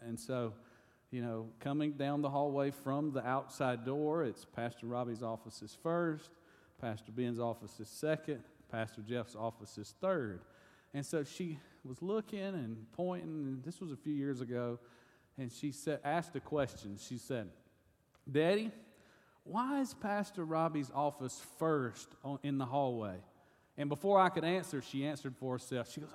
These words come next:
"Oh, I know, I know. It's because he's the real pastor." <laughs> And so our children do a good job of, uh, humbling us, right?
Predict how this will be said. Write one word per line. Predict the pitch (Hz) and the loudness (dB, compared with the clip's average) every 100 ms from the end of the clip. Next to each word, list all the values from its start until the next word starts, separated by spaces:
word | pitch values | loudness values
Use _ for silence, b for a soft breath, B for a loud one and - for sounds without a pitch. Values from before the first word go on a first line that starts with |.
| - | -2
"Oh, | 240 208 | -2 0
I | 226 | 0
know, | 254 165 139 175 220 B B | 2 4 4 2 0 B B
I | 170 202 | 2 4
know. | 160 135 | 6 6
It's | 208 | 4
because | - 202 190 156 - | 2 0 6 6 4
he's | 220 247 190 | 2 2 4
the | 143 | 2
real | 131 123 147 185 180 160 | 2 4 10 12 12 8
pastor." | - 139 120 113 - - 107 92 | 6 6 6 6 -2 -4 -4 -6
<laughs> | - - - - - - - B B B B B B B B B | -12 -16 -16 -16 -16 -16 -16 B B B B B B B B B
And | 147 147 | 0 2
so | 175 165 | 4 8
our | 175 180 | 10 8
children | - 240 202 185 | 8 8 8 6
do | 180 | 8
a | 170 | 6
good | 156 175 | 6 4
job | 147 156 156 147 | 6 8 10 8
of, | 135 123 | 6 2
uh, | 127 120 104 104 B B B | 2 2 0 -4 B B B
humbling | 196 214 202 175 151 | 8 10 10 8 8
us, | 135 117 113 135 | 6 6 2 2
right? | 127 139 170 | 6 8 6